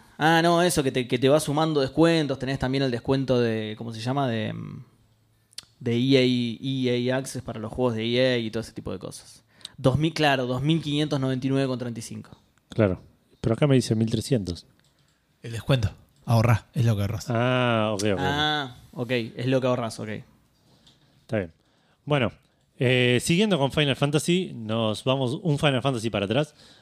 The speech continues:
Speaker 2: eh, al Final Fantasy seis Pixel Remastered, que tiene fecha de, de, de, de, de lanzamiento, fecha no, en realidad, ventana de lanzamiento, em, que iba a salir este año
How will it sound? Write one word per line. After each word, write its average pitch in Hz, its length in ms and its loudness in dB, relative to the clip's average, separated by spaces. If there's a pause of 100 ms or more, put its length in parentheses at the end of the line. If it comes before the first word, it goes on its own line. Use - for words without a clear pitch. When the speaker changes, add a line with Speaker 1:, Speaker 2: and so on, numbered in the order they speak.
(180)
Speaker 2:
eh, 110 140 2
al 104 140 2
Final 135 260 2
Fantasy 117 340 -2
seis 160 360 -2 (120)
Pixel 170 340 0
Remastered, 143 480 2 (480)
que 165 420 2
tiene 165 300 2
fecha 151 380 0
de, 120 240 0 (640)
de, 131 260 -2
de, 123 400 -8
de, 113 440 -6 (400)
de 113 80 4
lanzamiento, 113 520 0
fecha 170 300 0
no, 135 120 4
en 107 40 2
realidad, 107 200 4
ventana 123 340 2
de 117 80 2
lanzamiento, 131 500 0 (460)
em, 98 840 -2 (1120)
que 135 100 0
iba 151 140 2
a - 40 -2
salir 147 260 0
este 127 180 -6
año 156 240 0